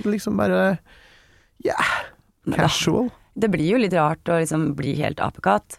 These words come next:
Speaker 2: for det,
Speaker 1: Mm.
Speaker 2: man er jo liksom på jobb på en måte. Kanskje ikke akkurat den dansinga da, men, men ja, sånn, jeg fikk jo lov til å lære Bru-, eh, Bruce Springsteen, lærte også norsk.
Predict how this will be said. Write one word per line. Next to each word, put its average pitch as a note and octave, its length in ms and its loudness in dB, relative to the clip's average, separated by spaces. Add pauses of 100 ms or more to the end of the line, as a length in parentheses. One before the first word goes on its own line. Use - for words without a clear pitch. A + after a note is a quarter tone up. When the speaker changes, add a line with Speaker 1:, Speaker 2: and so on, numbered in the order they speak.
Speaker 2:
for A2 100 0
det, G#2 180 6
Speaker 1:
Mm. F2+ 100 2
Speaker 2:
man E3+ 280 2
er C#3+ 140 4
jo F3+ 80 2
liksom E3+ 200 -2
på C#3+ 200 0
jobb D3 240 0
på C#3+ 220 0
en D3 100 0
måte. F#3 420 0 (160)
Kanskje D#3 220 0
ikke D3+ 100 0
akkurat D3+ 140 2
den C#3+ 160 0
dansinga D3 500 0
da, D#3+ 140 4
men, D3+ 240 2 (420)
men D#3+ 300 0
ja, F#3 220 2
sånn, F3+ 180 0
jeg F#3+ 100 2
fikk E3+ 200 -2
jo G#3 80 2
lov A3 280 4
til A3 140 2
å F#3+ 100 2 (240)
lære E3+ 480 2
Bru-, E3+ 400 0
eh, D3+ 340 -2 (600)
Bruce G3 200 -2
Springsteen, G#3+ 560 0
lærte F#3 200 0 (120)
også D3+ 340 0
norsk. - 380 -2